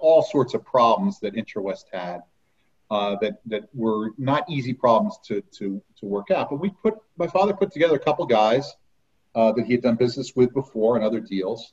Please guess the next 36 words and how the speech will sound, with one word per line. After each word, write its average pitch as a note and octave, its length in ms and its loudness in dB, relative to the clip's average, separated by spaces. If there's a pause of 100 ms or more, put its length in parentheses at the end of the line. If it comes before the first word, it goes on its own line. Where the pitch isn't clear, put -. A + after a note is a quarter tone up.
and, A2+ 340 -2
um, G#2+ 360 -2 (640)
bought C3 180 6
it G3 120 -2
back. A#2 460 2
There A#2+ 100 0
was, A2+ 180 -2
the A2+ 160 0
old C3+ 220 2
lodge B2+ 300 0
had A2+ 140 -8
burnt A#2 240 -2
down. A2+ 320 0
There G#2 100 -2
was G2 120 -6
a G2+ 60 -10
temporary B2+ 460 -4
tent C3+ 380 -4
put A#2+ 140 -2
up, G2 300 -4 (360)
which A#2+ 520 0
had, C3+ 220 -2 (200)
temporary C#3+ 380 0
tent - 220 0
was - 100 -12
supposed - 160 -20
to - 40 -20
be C3+ 80 -2
the G#2+ 140 -2
year. A#2+ 300 2
It A2 40 -4
was A2 120 -14
there, B2 160 2
like, A2 200 -4
ten C3+ 260 -2
years. A2+ 500 0